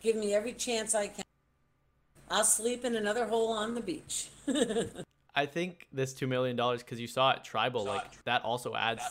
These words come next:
Speaker 2: to their fire. Like, you saw them being like, "I don't care if we're friends outside of the game. This is two million dollars."
Speaker 1: I don't know. I don't know.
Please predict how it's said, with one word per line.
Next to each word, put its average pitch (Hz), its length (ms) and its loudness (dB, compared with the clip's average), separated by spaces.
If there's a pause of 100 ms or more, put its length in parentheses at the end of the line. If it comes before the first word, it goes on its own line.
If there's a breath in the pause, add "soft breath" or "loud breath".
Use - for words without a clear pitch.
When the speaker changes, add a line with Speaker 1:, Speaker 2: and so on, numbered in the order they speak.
Speaker 2:
to 113 100 -8
their 101 200 -4
fire. - 380 -4 (100)
Like, - 120 -14 (140)
you 117 80 -12
saw 123 240 -2
them 104 120 -8
being 104 180 -10
like, 101 160 -10 (220)
"I 120 140 0
don't 123 360 -4
care 113 260 -4
if - 140 -12
we're 113 100 -6
friends 104 320 -8
outside 104 320 -8
of 98 80 -10
the 104 80 -8
game. 101 280 -8
This - 160 -16
is - 160 -16 (140)
two - 420 -10
million 101 560 -8
dollars." 214 180 4
Speaker 1:
I 233 40 6
don't 254 200 6
know. 208 240 4 (1200)
I 185 100 0
don't 202 160 0
know. 170 220 -2